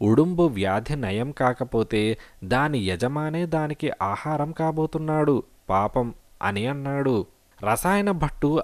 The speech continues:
అదిరిపడి, "అయ్యా, మీరు కొంచెం ఆవరణలోకి వెళ్ళి చంద్రోదయం అయిందో లేదో కాస్త చూడండి. చంద్రుడు ఉదయించినా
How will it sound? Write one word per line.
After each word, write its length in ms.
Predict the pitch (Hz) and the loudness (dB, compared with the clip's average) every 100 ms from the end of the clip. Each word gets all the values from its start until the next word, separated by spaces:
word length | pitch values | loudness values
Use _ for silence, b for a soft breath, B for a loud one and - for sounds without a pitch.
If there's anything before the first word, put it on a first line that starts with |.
| 107 | 0
అదిరిపడి, 680 | 95 120 165 143 127 127 - b b b b - | 0 0 2 2 2 -2 -4 b b b b -2
"అయ్యా, 360 | 127 131 127 135 | 0 2 2 -2
మీరు 240 | 117 131 147 | -2 2 2
కొంచెం 440 | 143 143 151 143 | 0 -2 -2 0
ఆవరణలోకి 800 | 107 107 135 156 160 156 160 151 | 2 2 0 0 0 0 0 0
వెళ్ళి 420 | 123 117 117 139 - | 2 2 2 -2 -2
చంద్రోదయం 680 | 104 98 131 156 160 156 135 | -4 0 0 2 2 0 -2
అయిందో 420 | 98 117 143 160 | -4 -4 0 0
లేదో 360 | 151 143 143 170 | 2 2 2 0
కాస్త 540 | - 151 - 143 - | 0 -2 -2 -6 0
చూడండి. 500 | 135 156 156 151 151 b b b - 110 | 2 2 2 2 2 b b b -4 -2
చంద్రుడు 360 | 101 139 185 | 0 0 2
ఉదయించినా 840 | 160 104 110 143 160 - 123 113 | 4 4 4 2 -2 -2 0 0